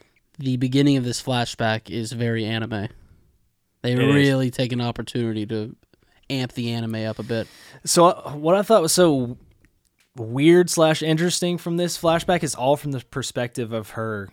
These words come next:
Speaker 2: friend Fumi.
Speaker 1: Mm-hmm.
Speaker 2: I don't know. I'm just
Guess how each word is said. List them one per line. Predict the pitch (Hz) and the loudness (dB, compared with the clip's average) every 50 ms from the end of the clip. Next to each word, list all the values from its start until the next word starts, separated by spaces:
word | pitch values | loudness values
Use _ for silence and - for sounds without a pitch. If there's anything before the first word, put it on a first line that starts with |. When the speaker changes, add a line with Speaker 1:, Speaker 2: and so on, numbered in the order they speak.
| - - - - | -18 -20 -20 -20
Speaker 2:
friend | - - 123 117 110 110 104 98 | -14 -8 -8 -6 -6 -6 -8 -10
Fumi. | - _ - 113 110 104 95 92 - - _ _ _ - _ _ _ _ | -14 _ -10 -8 -8 -8 -10 -12 -16 -20 _ _ _ -20 _ _ _ _
Speaker 1:
Mm-hmm. | - 143 139 139 143 160 - - _ _ _ _ _ _ _ - - _ _ - - - _ - - - _ - 170 175 | -8 -4 -2 -2 -2 -2 -2 -6 _ _ _ _ _ _ _ -20 -20 _ _ -20 -20 -20 _ -20 -20 -20 _ -20 -16 -12
Speaker 2:
I | 127 | -8
don't | 123 127 | -6 -6
know. | 123 113 95 - _ _ _ _ _ - - - - - | -6 -6 -8 -10 _ _ _ _ _ -18 -18 -18 -20 -18
I'm | 139 127 | -18 -16
just | 113 - - | -16 -16 -18